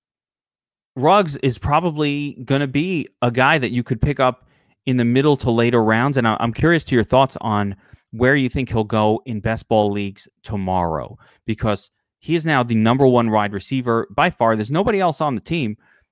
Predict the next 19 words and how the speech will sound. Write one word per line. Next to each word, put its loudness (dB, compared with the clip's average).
for 2
his 0
squad. -2
Um, -4
he's -6
a -4
rookie. -2
They -2
often 2
get 0
overlooked. -2
So -2
how 0
high 0
up -2
the -6
best -2
ball 0
rankings -6